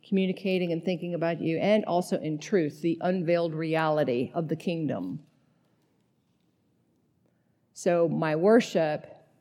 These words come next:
is focused on who I am in the kingdom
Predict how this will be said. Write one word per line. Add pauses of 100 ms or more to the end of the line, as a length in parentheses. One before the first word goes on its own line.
(600)
is
focused
on (1000)
who
I
am (520)
in
the
kingdom